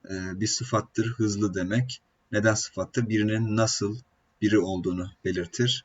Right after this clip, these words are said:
Sıfatlar ne olduğunu belirtir, nasıl biri olduğunu belirtir.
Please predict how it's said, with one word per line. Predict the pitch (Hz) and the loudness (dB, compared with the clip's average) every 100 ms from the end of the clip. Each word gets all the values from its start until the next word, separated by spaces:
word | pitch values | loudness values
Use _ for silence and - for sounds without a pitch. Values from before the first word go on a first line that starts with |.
| _ - | _ -12
Sıfatlar | - - 92 - 120 127 - _ _ _ _ _ _ _ | -12 -6 -6 0 0 0 -4 _ _ _ _ _ _ _
ne | 104 | 2
olduğunu | 104 101 95 98 | 4 4 0 -2
belirtir, | 87 - - 98 | -4 -6 -6 -4
nasıl | 95 - | -4 -4
biri | 92 | -6
olduğunu | 90 85 85 | -4 -4 -4
belirtir. | 92 - - 120 | -4 -8 -8 -8